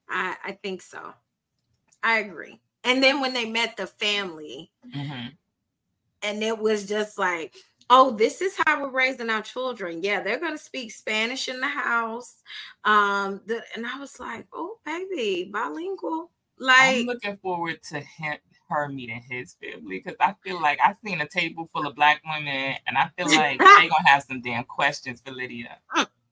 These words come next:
Speaker 1: I think so.
Speaker 2: I'm looking forward to seeing that.
Speaker 1: Yeah,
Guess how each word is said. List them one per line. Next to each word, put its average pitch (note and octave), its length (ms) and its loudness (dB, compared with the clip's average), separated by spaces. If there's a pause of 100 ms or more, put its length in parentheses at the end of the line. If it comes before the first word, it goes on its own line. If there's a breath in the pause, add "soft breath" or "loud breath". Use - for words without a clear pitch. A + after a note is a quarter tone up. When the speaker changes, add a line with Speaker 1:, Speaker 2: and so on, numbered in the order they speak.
(1500 loud breath)
Speaker 1:
I G#3+ 140 4
think F#3 380 -6
so. D3+ 800 -4 (140)
Speaker 2:
I'm D3+ 180 -8
looking C#3+ 200 -8
forward C3 260 -8
to - 80 -20
seeing G2 260 -18
that. C#2+ 200 -12 (1800)
Speaker 1:
Yeah, A#3+ 640 2